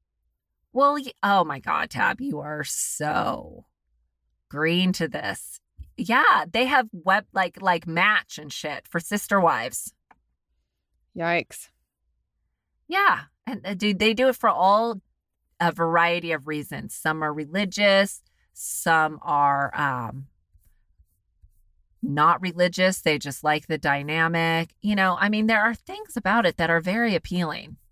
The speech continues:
Speaker 1: Like, you always have a babysitter.
Speaker 2: Yeah.
Speaker 1: The last season on this show that I'm really into, Seeking Sister Wives,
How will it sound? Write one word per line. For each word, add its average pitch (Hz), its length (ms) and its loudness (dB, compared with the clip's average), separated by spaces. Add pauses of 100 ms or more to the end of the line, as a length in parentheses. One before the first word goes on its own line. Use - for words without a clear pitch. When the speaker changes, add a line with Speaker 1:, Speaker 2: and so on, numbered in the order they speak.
(460)
Speaker 1:
Like, 175 160 0
you 208 120 0
always 254 260 2
have 233 160 -2
a 175 60 -2
babysitter. 165 640 -4 (340)
Speaker 2:
Yeah. 240 280 2 (300)
Speaker 1:
The 190 120 -2
last 202 440 0
season 160 680 -8
on 156 200 -2
this 151 240 -4
show 147 360 2
that 151 160 -2
I'm 143 340 0 (220)
really 147 280 -4
into, 143 360 -6
Seeking 147 420 -8
Sister 139 400 -8
Wives, 139 560 -6